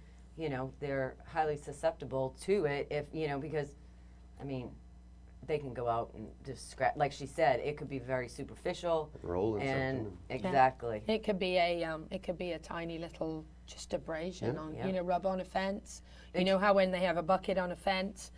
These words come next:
Speaker 3: they always manage to find the thing on the fence
Speaker 2: Oh,
Speaker 3: that's
Speaker 2: yeah.
Speaker 3: sticking out and,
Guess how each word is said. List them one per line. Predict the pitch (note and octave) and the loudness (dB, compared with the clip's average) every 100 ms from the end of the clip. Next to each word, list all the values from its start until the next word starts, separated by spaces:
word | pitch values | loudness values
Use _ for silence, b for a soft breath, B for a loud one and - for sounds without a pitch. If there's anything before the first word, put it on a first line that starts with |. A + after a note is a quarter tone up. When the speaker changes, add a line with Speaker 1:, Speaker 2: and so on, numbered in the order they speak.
| B B G#3+ | B B 4
Speaker 3:
they | F#3 | 8
always | F3+ F3+ G3+ | 8 6 2
manage | F#3 - | 0 0
to | F#3 | -4
find | F#3 F3+ F3 | -2 0 0
the | E3 | -2
thing | F3+ F3 | -2 -2
on | E3+ | -4
the | |
fence | D#3+ B3 A#3+ | 2 8 8
Speaker 2:
Oh, | A3+ | 8
Speaker 3:
that's | D#3 | 6
Speaker 2:
yeah. | - | 2
Speaker 3:
sticking | G3+ - F3 | 2 0 -2
out | F3 F3+ F3+ | 0 2 0
and, | E3+ D#3+ | -2 -8